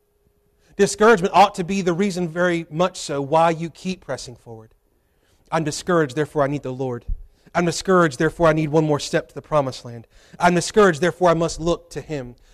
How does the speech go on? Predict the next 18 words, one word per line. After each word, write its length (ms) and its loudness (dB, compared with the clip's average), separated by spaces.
I'm 120 2
discouraged, 400 4
therefore 320 4
I 80 6
must 240 -2
not 160 -4
trust 340 -2
in 80 -8
myself. 560 -8
I'm 140 0
discouraged, 500 0
therefore 460 0
I, 180 6
I 420 6
am 200 0
needy 340 -4
and 100 -8
helpless, 380 0